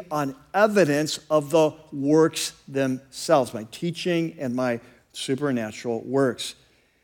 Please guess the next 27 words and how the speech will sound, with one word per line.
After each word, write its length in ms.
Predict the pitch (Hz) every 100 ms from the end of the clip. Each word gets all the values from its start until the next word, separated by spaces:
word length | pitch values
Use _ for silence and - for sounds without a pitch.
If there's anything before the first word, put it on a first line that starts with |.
| _ _
And 60 | 165
then 80 |
he 80 | 202
says, 240 | 180 165 123
"Very 440 | 120 170 208 233
truly," 760 | - - 196 190 175 185 262 -
and 80 | 147
of 80 | 139
course, 260 | 160 147 151
what's 240 | 165 -
that 220 | 160 165
code 320 | - 170 175
for? 380 | 160 175 185 226 - - _ _ _ _ _ _ _ _
Yeah, 160 | 143 127 - _
yeah, 260 | 143 143 135
in, 320 | 143 135 135 156
in 180 | 147
Greek, 300 | 127 170 156 139
amen, 560 | 127 127 147 170 190 -
amen. 500 | 131 120 127 147 208 196 _ _ _ _ _ -
"I 140 | 131
tell 280 | 131 156 175
you, 220 | 185 143
whoever 520 | 120 151 147 180 226
believes 520 | 196 165 156 170 185 190
in 140 | 180
me 300 | 120 123 156